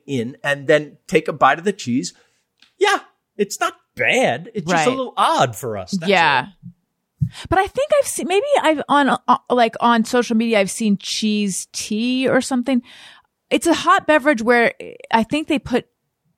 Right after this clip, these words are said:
Speaker 2: like, cheese on top or something.
Speaker 1: I've seen butter in coffee.
Speaker 2: I've seen, yeah, it's
Speaker 1: That's, that, I haven't done that. That does seem weird to me.
Speaker 2: I have had that actually, and it's not
Speaker 1: Oh yeah? How is it?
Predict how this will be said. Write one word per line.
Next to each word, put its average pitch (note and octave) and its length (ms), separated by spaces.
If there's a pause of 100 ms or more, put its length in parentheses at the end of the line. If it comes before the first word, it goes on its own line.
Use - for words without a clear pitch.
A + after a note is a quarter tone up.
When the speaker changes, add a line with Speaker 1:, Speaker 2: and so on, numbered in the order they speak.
(380)
Speaker 2:
like, G#3+ 220
cheese A3+ 400
on E3 140
top D3+ 380
or - 120
something. - 460 (280)
Speaker 1:
I've E3+ 160
seen A#3+ 460
butter E3+ 480
in B2 200
coffee. G2 560
Speaker 2:
I've G3+ 120
seen, - 280
yeah, B3+ 220
it's A#3+ 140
Speaker 1:
That's, E3 420 (160)
that, E3 180
I E3 120
haven't F#3+ 280
done G3 220
that. C3 300
That E3+ 240
does F3 260
seem G#2+ 260
weird G2 300
to - 80
me. - 60 (180)
Speaker 2:
I C#4+ 120
have F#4 220
had D4+ 320
that G3+ 140
actually, D3+ 400
and C#3+ 100
it's F#3 160
not A3 320
Speaker 1:
Oh E3+ 60
yeah? A3 280
How F#3+ 200
is E3+ 120
it? A2 100